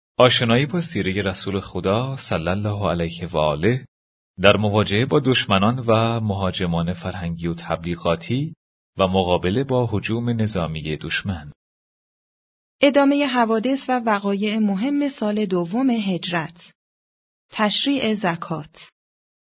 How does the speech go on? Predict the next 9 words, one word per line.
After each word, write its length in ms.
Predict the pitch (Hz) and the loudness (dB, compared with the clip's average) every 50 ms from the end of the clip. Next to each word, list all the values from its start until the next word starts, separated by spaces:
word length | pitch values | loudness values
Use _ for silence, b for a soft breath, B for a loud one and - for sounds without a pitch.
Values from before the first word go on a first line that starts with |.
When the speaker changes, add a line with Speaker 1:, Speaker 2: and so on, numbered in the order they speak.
| _ _ _ _ _ _ _ _ - 104 | _ _ _ _ _ _ _ _ -2 4
Speaker 1:
در 140 | 98 107 110 110 | 6 6 6 6
سال 300 | 110 - 175 175 185 175 | 4 0 0 0 0 0
دوم 680 | 170 131 123 113 104 110 123 143 151 165 160 170 - - | 0 2 2 2 2 2 0 0 -2 -2 -6 -8 -10 -12
فریضه 560 | - - 123 107 104 110 101 113 131 156 151 | -4 -2 0 2 2 0 0 -2 -4 -4 -4
زکات 720 | 139 113 113 101 98 101 - 117 120 127 139 139 - 120 | -2 2 2 2 2 2 -2 -6 -4 -4 -4 -6 -6 -2
برای 300 | 107 101 95 101 92 95 | 0 0 0 0 0 -4
مسلمانها 840 | 92 95 95 - - 95 85 85 82 80 73 - 85 82 76 76 80 | -4 -6 -6 -6 -6 -4 -4 -2 -4 -4 -4 -6 -4 -4 -4 -4 -6
تشریع 440 | - - 95 - - - 123 107 - | -10 -10 -10 -8 -6 -4 -6 -6 -6
شد. 320 | - - - 76 62 - | -8 -10 -10 -10 -12 -14